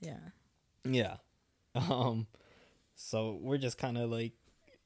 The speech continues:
Speaker 2: getting crazy with the car next to us.
Speaker 1: For some, like,
Speaker 2: I don't
Speaker 1: random
Speaker 2: know
Speaker 1: people,
Speaker 2: why.
Speaker 1: like, I didn't
Speaker 2: Yeah.
Speaker 1: even know.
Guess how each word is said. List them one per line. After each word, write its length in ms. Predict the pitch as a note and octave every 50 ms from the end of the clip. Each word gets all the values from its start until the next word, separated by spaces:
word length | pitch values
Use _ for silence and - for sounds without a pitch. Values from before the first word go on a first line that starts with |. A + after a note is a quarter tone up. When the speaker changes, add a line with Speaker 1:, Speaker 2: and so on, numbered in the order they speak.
| _ _ _ _ _ _ - C#3+ C3
Speaker 2:
getting 260 | B2+ B2+ A#2+ B2+ B2
crazy 440 | B2 - C3+ B2 B2+ C3 B2+ B2+ B2+
with 180 | B2 B2+ B2+ -
the 60 | B2+
car 240 | - - C3+ C3 B2
next 340 | B2 C3 D3 - - -
to 120 | - C3 A#2+
us. 280 | C3 C3+ C#3+ C#3 - G3+
Speaker 1:
For 160 | - A#3+ A3
some, 280 | - - A#3+ A#3 A3 G#3 G3 G#3 G#3+ G#3
like, 180 | G#3 G#3 G3+ F#3+
Speaker 2:
I 40 | B2 -
don't 80 | G3
Speaker 1:
random 220 | A3 A3+ A3+ A3 G#3+
Speaker 2:
know 40 | A3
Speaker 1:
people, 380 | A3+ B3 B3 G#3 G3+ F#3+ F3+
Speaker 2:
why. 60 | F3+ F3+
Speaker 1:
like, 140 | F3+ F3+ -
I 100 | F3+ F#3
didn't 160 | F#3 F#3+ F#3
Speaker 2:
Yeah. 60 | F#3
Speaker 1:
even 160 | F3+ F3 F3
know. 420 | F3+ F3+ F3+ E3+ E3+ F3+ A3 G#3